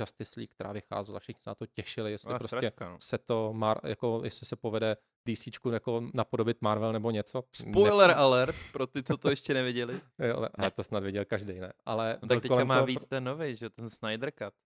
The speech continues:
Speaker 1: Ten, no, ten, ale ten se všichni
Speaker 2: No, to
Speaker 1: těší.
Speaker 2: bude jaký hrozný, ale.
Speaker 1: Ale těší se na to
Speaker 2: Já to
Speaker 1: jako
Speaker 2: garantuju
Speaker 1: herci, no.
Speaker 2: teďka, jako. <laughs>
Speaker 1: Tak uvidíme, no.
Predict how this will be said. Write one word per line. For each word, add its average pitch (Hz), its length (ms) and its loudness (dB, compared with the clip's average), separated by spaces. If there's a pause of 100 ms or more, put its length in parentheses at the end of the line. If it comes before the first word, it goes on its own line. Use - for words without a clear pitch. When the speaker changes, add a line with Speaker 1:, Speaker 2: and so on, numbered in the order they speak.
(180)
Speaker 1:
Ten, - 220 -8
no, 98 160 -4
ten, 107 200 -4
ale 101 200 -2
ten 107 140 -6
se - 120 -10
všichni 113 280 -8
Speaker 2:
No, 101 60 -8
to 117 80 -2
Speaker 1:
těší. 107 80 -2
Speaker 2:
bude 101 120 0
jaký 98 220 -4
hrozný, 101 460 -8
ale. 95 140 -20 (220)
Speaker 1:
Ale 110 160 -2
těší 117 260 -8
se - 120 -6
na 113 80 -2
to 101 60 -4
Speaker 2:
Já 117 60 2
to 123 60 4
Speaker 1:
jako 127 100 2
Speaker 2:
garantuju 123 420 4
Speaker 1:
herci, 123 100 -2
no. - 140 -4
Speaker 2:
teďka, 104 160 -6
jako. - 180 -14 (240)
<laughs> - 220 -6
Speaker 1:
Tak - 160 -4
uvidíme, 117 400 -4
no. 90 100 -10